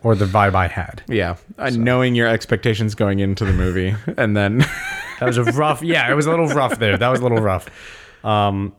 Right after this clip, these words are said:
Speaker 1: I also, I was surprised by the first fight scene. <sighs> Excuse me. Um, between his parents,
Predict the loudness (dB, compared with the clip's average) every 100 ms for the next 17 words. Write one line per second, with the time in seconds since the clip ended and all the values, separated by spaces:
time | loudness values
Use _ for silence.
0 | -2 0 0 0 -2 0 2 2 2 2
1 | 2 0 0 -2 -8 -4 0 2 4 2
2 | 2 0 0 -2 2 2 2 -2 -2 -2
3 | -2 -4 -2 -2 -4 -8 -20 -20 -20 -20
4 | -20 _ -20 -20 _ _ _ _ _ _
5 | -16 -14 -14 -4 -2 0 -2 2 4 6
6 | 4 2 -4 -8 -20 _ _ _ _ _
7 | _ _ _ _ -8 0 0 0 -2 -2
8 | -2 -2 -12